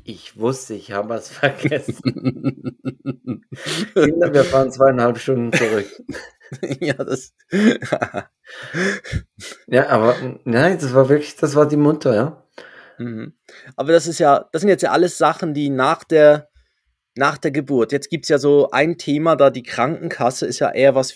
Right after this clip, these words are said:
Speaker 2: vor der Geburt. Da startet man ja, also wir haben unsere,
Speaker 1: Also
Speaker 2: uns
Speaker 1: nicht
Speaker 2: empfohlen
Speaker 1: eher, das, das ist ganz, ganz wichtig.
Speaker 2: Ganz
Speaker 1: Also,
Speaker 2: wichtig.
Speaker 1: we-, we-, wenn ihr eine Message aus dieser Folge raus mitnehmen wollt,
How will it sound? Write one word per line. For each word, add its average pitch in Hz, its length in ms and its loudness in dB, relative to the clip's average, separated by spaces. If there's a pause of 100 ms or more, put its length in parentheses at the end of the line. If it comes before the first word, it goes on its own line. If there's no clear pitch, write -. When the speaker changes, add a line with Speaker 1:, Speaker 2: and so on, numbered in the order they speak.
Speaker 2:
vor 123 320 2
der 127 120 0
Geburt. 90 500 -8 (380)
Da 127 80 -12
startet 139 400 2
man 135 180 -2
ja, 127 280 2
also 120 220 -8
wir 160 100 6
haben 151 100 2
unsere, 139 260 0
Speaker 1:
Also - 180 -2
Speaker 2:
uns 110 60 2
Speaker 1:
nicht 117 120 2
Speaker 2:
empfohlen 135 240 0 (120)
Speaker 1:
eher, 101 80 6
das, - 280 -2
das 113 200 -2
ist - 180 -12
ganz, 110 360 -2
ganz 107 360 0
wichtig. - 680 -8 (100)
Speaker 2:
Ganz 135 160 0
Speaker 1:
Also, 104 100 2
Speaker 2:
wichtig. 113 480 -2
Speaker 1:
we-, 131 280 0
we-, 123 280 4
wenn 120 140 4
ihr 120 200 2
eine 139 360 4
Message 147 720 0
aus 113 280 0
dieser 139 340 2
Folge 123 500 4
raus 135 480 0
mitnehmen 131 1040 2
wollt, 120 420 0